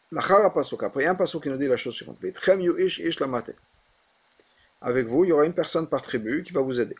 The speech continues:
Ensuite, Mofim Devra Kadosh Baruch Hu, on a les mots d'Hachem qui nous disent, El Eshmat An Hashem Yesham Yotchem. Voilà la liste des noms, voilà les noms des gens qui vont être avec vous. Les Reuven,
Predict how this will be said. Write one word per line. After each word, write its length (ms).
Ensuite, 380
Mofim 260
Devra 260
Kadosh 320
Baruch 240
Hu, 120
on 120
a 180
les 80
mots 140
d'Hachem 400
qui 100
nous 120
disent, 380
El 160
Eshmat 340
An 120
Hashem 320
Yesham 280
Yotchem. 400
Voilà 240
la 100
liste 240
des 120
noms, 220
voilà 180
les 120
noms 260
des 100
gens 320
qui 100
vont 160
être 160
avec 160
vous. 180
Les 100
Reuven, 640